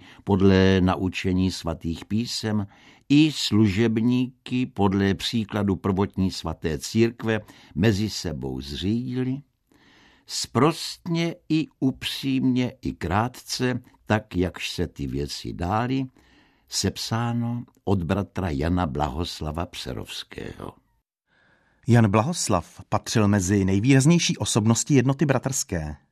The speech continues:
Speaker 2: Biskup, pedagog, spisovatel a překladatel, byl autorem řady výrazných děl. Ukázka je úvodem k jeho spisu o původu a příčinách jednoty bratrské.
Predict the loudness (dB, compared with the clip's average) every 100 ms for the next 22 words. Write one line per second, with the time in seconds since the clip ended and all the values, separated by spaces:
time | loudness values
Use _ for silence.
0 | _ _ _ _ _ -2 0 0 -2 -2
1 | -2 -2 _ 4 4 2 -2 -2 -2 0
2 | 0 -2 -2 -4 0 0 0 -4 2 2
3 | 2 -2 -2 -4 -12 -20 -14 0 2 4
4 | 2 2 2 2 2 2 2 2 2 2
5 | 2 0 2 0 0 -4 -12 _ _ _
6 | _ _ _ _ _ -20 -20 _ _ _
7 | _ 0 4 6 4 0 -2 -2 -4 0
8 | 2 2 0 4 4 4 2 2 0 0
9 | -2 -2 -2 0 2 0 -2 _ _ 0
10 | 2 2 2 2 -2 -4 -2 -4 0 0
11 | 0 -2 -2 -2 -2 0 -2 -2 -6 -6
12 | -6 -8